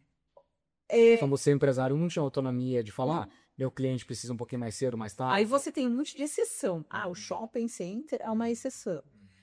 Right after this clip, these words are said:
Speaker 1: Aí, ah, determinada loja tem que ir lá. Aí tudo que não tinha, tinha que pedir pro sindicato. Pro sindicato autorizar. Então, é uma burocracia.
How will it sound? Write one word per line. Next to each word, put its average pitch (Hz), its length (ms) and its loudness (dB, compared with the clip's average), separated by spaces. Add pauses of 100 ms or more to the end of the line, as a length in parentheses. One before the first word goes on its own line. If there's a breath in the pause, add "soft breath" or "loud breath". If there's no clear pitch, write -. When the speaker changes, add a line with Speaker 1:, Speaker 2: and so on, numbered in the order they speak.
(120 soft breath)
Speaker 1:
Aí, 180 220 8
ah, 226 420 2
determinada 214 800 2
loja 220 560 4
tem 240 200 -2
que 247 120 -4
ir 247 40 4
lá. 208 220 2
Aí 202 140 2
tudo 302 240 0
que 370 120 -2
não 240 300 0 (100)
tinha, 247 320 -4 (120)
tinha 233 220 -6
que - 60 -16
pedir 226 280 -4
pro 240 200 -10
sindicato. - 840 -8 (540)
Pro - 80 -16
sindicato 226 680 -6
autorizar. 277 680 -6
Então, 147 280 -16
é - 20 -10
uma 214 200 0 (220)
burocracia. 233 600 0